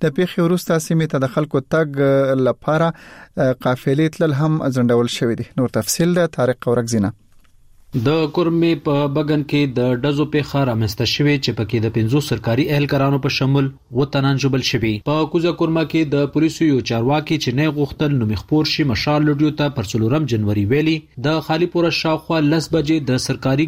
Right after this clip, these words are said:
Speaker 2: ګاډو یوه قافله بګن ته ور روانه وه چې تر برید لاندې راغلې. چارواکي ویلي، په برید کې د ضلع انتظامي مشر جاوید الله مسعود، دوه سپیان او دوه اف سی والا ژوبل شوي چې دا ټول اهلکاران یې د علیزو هسپتال ته رسولي دي. چارواکي زیاتوي، جاوید الله مسعود له ټل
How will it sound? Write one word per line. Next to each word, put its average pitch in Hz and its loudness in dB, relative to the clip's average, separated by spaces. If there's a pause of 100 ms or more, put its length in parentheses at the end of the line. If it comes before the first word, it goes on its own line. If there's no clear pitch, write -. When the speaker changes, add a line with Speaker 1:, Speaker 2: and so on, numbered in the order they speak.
Speaker 2:
ګاډو 151 2
یوه 101 -2
قافله 117 -2 (100)
بګن 143 -2
ته 151 2
ور 98 0
روانه 147 2
وه 156 0 (220)
چې 147 0
تر 139 0
برید 147 2
لاندې 143 -2
راغلې. 107 -2
چارواکي 180 0
ویلي، 190 2
په 170 2
برید 180 -2
کې 180 0
د 147 2
ضلع 165 2
انتظامي 170 0
مشر 165 0
جاوید 107 -2
الله 170 2
مسعود، 170 0 (220)
دوه 185 0
سپیان 156 0
او 131 0 (160)
دوه 180 0 (120)
اف - -6
سی 117 -4
والا 143 2
ژوبل 110 -2
شوي 175 2
چې 110 -4
دا 104 -2 (140)
ټول 175 0
اهلکاران 117 0
یې 165 -4
د 165 0 (120)
علیزو 160 0
هسپتال 113 -2
ته 113 -2
رسولي 113 0
دي. 113 2 (220)
چارواکي 185 0 (100)
زیاتوي، 175 0
جاوید 156 2
الله 185 2
مسعود 185 0
له 156 2
ټل 180 2